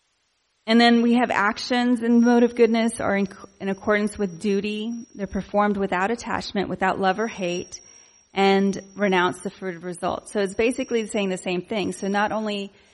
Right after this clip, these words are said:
as the performer do I have these qualities, but the actions themselves have these qualities.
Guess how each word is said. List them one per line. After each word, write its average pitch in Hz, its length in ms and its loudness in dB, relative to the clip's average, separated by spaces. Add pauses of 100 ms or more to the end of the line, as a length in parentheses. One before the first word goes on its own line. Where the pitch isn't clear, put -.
(440)
as 196 240 2
the 180 400 -8 (300)
performer 240 1000 -6 (220)
do 196 140 -4
I 190 80 2
have 190 160 -2
these 185 200 -2 (220)
qualities, 180 520 -4
but 190 120 -8
the - 140 -8
actions 214 520 -8
themselves 190 800 -2
have 180 240 -12
these 180 160 -14
qualities. - 640 -12